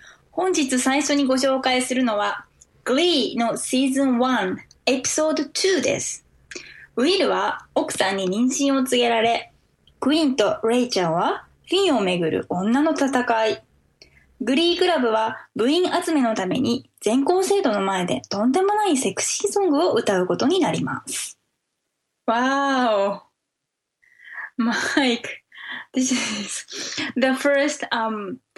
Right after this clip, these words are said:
the first uh, part, we, uh, how can I say that? Um, the Sue's and the conversation between Sue and, uh,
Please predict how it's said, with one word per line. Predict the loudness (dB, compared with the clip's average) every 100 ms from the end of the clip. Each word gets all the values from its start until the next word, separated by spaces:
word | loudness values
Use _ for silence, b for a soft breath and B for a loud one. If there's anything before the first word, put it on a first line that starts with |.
| B _ -10
the | -4 -4
first | -2 0 2 0 -2 -8 _ _ _ _ _ _ _ -20 -20 -20 -10 -4
uh, | -2 -2 -4 -6
part, | -2 0 0 -2 -6 -16 _ _ _ _ _ _ _ _ _ _ _ _ -4
we, | -2 -4 -10 _ -4
uh, | -2 -2 -2 -4 -6
how | -4 -2 -2 -2
can | 0 0 2
I | 0
say | 0 0
that? | 0 -2 B B B B B
Um, | -4 -2 -4 -8 _ _ -20 B B _
the | -2 0 2
Sue's | 0 0 2 2 4 2 0 -2 -8 -12 _ _ _ _ _ _ _ -2
and | 0 0
the | -2
conversation | -2 -2 -2 0 0 0 -2 -2
between | -4 -4 -4
Sue | -2 0 2 2
and, | 0 0 0 0 0
uh, | 0 0 -2